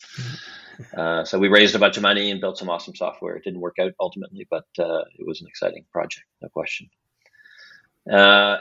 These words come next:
Speaker 2: and about seven years ago, we sold I S L to a larger national agency. Um,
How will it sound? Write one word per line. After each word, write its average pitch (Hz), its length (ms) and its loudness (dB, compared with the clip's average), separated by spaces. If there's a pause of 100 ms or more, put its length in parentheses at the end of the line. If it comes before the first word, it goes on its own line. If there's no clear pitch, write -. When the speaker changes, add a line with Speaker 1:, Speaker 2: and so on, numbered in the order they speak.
Speaker 2:
and 107 300 -2
about 120 360 0
seven 117 560 -4
years 117 300 -2
ago, 143 520 -2
we 117 240 -6
sold 113 640 -4 (280)
I 104 160 -2
S 104 200 -2
L 110 300 2
to 104 340 -2
a - 20 -2
larger 101 440 2
national 101 460 -2
agency. 110 540 -8 (180)
Um, 90 440 -8